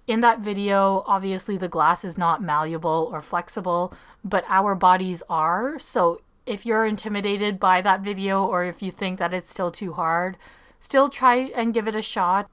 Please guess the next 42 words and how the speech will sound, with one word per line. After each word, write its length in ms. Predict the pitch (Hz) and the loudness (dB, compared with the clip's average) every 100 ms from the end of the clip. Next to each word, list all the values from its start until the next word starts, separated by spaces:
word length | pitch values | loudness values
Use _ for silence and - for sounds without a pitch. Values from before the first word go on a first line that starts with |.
| - | -10
Like, 200 | 202 190 | -10 -4
being 240 | 220 233 | -2 0
in 80 | 240 | 2
lockdown 380 | 170 175 196 190 | 0 0 -4 -4
right 180 | 190 | -4
now 180 | 196 196 | 0 0
is 140 | 190 190 | 0 -6
a 40 | |
perfect 520 | - - 175 190 180 | -10 -6 -4 -4 -8
time 240 | - 165 160 | -10 -10 -10
to 100 | 175 | -14
practice 640 | - 160 151 185 170 - | -12 -12 -10 -8 -8 -8
putting 420 | - 180 160 165 | -12 -6 -6 -6
in 300 | 214 151 156 | -8 -10 -10
a 100 | 185 | -10
Diva 260 | 165 180 190 | -10 -8 -6
Cup 300 | - 202 202 | -2 -4 -4
if 180 | 185 | -12
you 140 | 196 170 | -8 -2
are 160 | 165 | -2
new, 320 | 160 147 156 175 | -2 -6 -8 -8
because 400 | 202 190 160 156 | -10 -10 -10 -10
you 80 | |
can't 380 | 151 - 175 165 | -14 -10 -8 -8
really 320 | 196 165 160 | -8 -10 -8
leave 180 | 160 165 | -8 -8
the 100 | 147 | -8
house 280 | 156 147 143 | -6 -6 -8
anyways. 560 | 147 160 175 220 254 - - - - | -10 -6 -4 -4 -6 -10 -20 -20 -14
And 120 | 220 | -8
it 120 | 190 165 | -6 -4
did 200 | 208 202 | -4 -6
take 440 | - 196 190 - | -10 -8 -8 -4
roughly 360 | 185 170 196 175 | -4 -4 -6 -4
around 360 | 170 170 175 | -2 -2 -4
three 380 | - - 196 180 | -10 -12 -8 -8
cycles 460 | - 160 - 165 156 | -6 -8 -6 -10 -8
to 80 | |
get 180 | 160 147 | -10 -10
comfortable 480 | - 170 165 185 185 | -12 -14 -12 -8 -6
with 180 | 196 190 | -6 -2
it. 300 | 220 240 | -2 -2